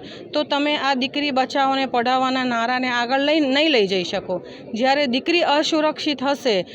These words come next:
તો એનું કુટુંબ અસુરક્ષિત, એના માતા પિતા, એનું આખું સમાજ અસુરક્ષિત હશે.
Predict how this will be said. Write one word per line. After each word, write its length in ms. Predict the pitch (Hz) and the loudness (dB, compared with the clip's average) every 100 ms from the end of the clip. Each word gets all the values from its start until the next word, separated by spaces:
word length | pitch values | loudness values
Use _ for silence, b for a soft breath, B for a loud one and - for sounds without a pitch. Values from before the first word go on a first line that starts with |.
| B B | B B
તો 320 | 285 294 311 302 B B | 0 2 2 -2 B B
એનું 240 | 254 285 311 | 0 2 2
કુટુંબ 420 | 311 294 370 311 | 0 2 4 4
અસુરક્ષિત, 720 | 262 262 262 247 233 254 - | 2 2 0 0 -2 -6 -4
એના 200 | 240 277 | -2 0
માતા 360 | 269 269 269 302 | 0 0 0 0
પિતા, 460 | 285 240 277 277 277 | -2 0 2 2 0
એનું 260 | 277 294 | 0 2
આખું 460 | 277 - 320 320 - | 0 0 0 0 -2
સમાજ 440 | - 294 349 370 | 0 2 4 4
અસુરક્ષિત 680 | 285 254 247 214 - 202 196 | 2 2 0 0 -2 -6 -4
હશે. 260 | 185 190 | -4 -4